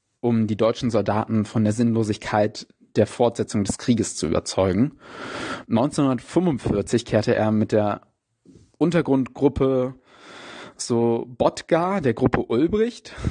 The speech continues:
zurück nach Deutschland und arbeitete als hauptamtlicher politischer Instrukteur für das Zentralkomitee der K P D in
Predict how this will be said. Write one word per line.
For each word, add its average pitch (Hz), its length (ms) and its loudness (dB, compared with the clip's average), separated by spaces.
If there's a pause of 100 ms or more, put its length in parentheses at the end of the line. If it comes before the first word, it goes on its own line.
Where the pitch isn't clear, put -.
zurück 143 220 2
nach 120 140 0
Deutschland 143 500 0
und 117 80 -2
arbeitete 123 720 0
als 120 400 -2
hauptamtlicher 123 800 2
politischer 113 580 0
Instrukteur 110 720 0
für - 140 -8
das 107 160 -2
Zentralkomitee 107 960 2
der 101 100 2
K - 280 0
P 117 160 2
D 110 200 2
in 101 380 -2